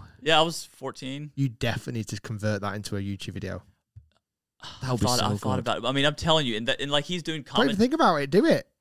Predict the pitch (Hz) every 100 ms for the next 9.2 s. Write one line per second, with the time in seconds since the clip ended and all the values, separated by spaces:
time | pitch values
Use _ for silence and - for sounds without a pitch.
0 | - 160 - 135 160 151 135 123 117 110
1 | 110 101 120 139 135 - 101 95 92 98
2 | 101 113 _ _ _ - - - 123 117
3 | - 147 151 120 - - - 143 175 233
4 | 269 254 202 - 202 190 139 135 135 131
5 | 151 127 139 180 220 214 160 131 131 -
6 | - 190 190 156 131 113 135 165 135 110
7 | 117 - 147 151 131 117 107 101 107 110
8 | 127 131 101 107 - - 139 175 185 131
9 | 135